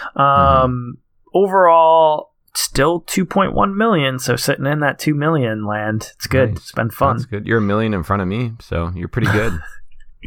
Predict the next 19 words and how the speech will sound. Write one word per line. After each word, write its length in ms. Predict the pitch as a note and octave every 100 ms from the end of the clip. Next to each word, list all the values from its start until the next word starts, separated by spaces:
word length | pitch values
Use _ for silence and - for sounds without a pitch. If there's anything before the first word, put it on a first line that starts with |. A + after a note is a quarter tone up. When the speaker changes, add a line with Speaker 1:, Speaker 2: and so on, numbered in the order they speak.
| - - -
Speaker 1:
Yeah. 220 | D3+ - - - - -
Speaker 2:
Uh, 40 | G#2+
I 320 | G#2+ F#2 C3
had 100 | C#3
Speaker 1:
Why 40 |
do, 40 | C3
Speaker 2:
thirty-six 500 | A#2+ A2+ - G#2 -
Speaker 1:
why 60 |
do 40 | G#2
Speaker 2:
points 220 | G2+ F#2
this 220 | G2+ F#2
Speaker 1:
fun? 100 | G2
Speaker 2:
game 200 | G2 G2
week, 340 | A2 B2+ - G#2
so 160 | F#2
that 160 | F2+ E2
was 140 | -
Speaker 1:
Mm. 40 | -
Speaker 2:
fun. 480 | F2+ G2 B2 C3